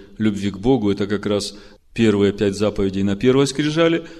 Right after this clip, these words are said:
это суть взаимоотношений человека с Богом. И, э, вторые пять заповедей на второй скрижали – это суть взаимоотношений человека с ближним. А если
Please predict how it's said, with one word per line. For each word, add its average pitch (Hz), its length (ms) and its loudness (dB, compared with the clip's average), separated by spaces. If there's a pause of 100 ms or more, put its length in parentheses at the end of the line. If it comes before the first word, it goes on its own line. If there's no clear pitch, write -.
(140)
это 139 200 -2
суть 127 280 -2
взаимоотношений 131 800 2
человека 123 500 2
с 110 80 -6
Богом. 110 400 -2 (560)
И, 120 240 0 (220)
э, 101 100 -2
вторые 123 460 4
пять 107 260 0
заповедей 107 500 0
на 104 120 0
второй 110 320 -2
скрижали – 123 600 -4 (280)
это 113 220 -6
суть 127 420 -4
взаимоотношений 120 760 -2
человека 127 460 2
с 123 80 -4
ближним. 123 480 0 (1000)
А 107 100 0
если 127 420 2